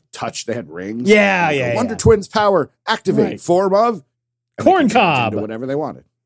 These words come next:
Speaker 1: Yeah. So.
Speaker 2: I'm gonna go with Colossus and Wolverine.
Speaker 1: Nice.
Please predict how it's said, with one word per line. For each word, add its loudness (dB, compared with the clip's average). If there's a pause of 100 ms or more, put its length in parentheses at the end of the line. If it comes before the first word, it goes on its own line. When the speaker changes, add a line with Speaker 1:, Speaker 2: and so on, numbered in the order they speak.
(100)
Speaker 1:
Yeah. -6 (1500)
So. -10 (600)
Speaker 2:
I'm 4
gonna 4
go 6
with 2
Colossus 0
and -2
Wolverine. -2 (880)
Speaker 1:
Nice. -4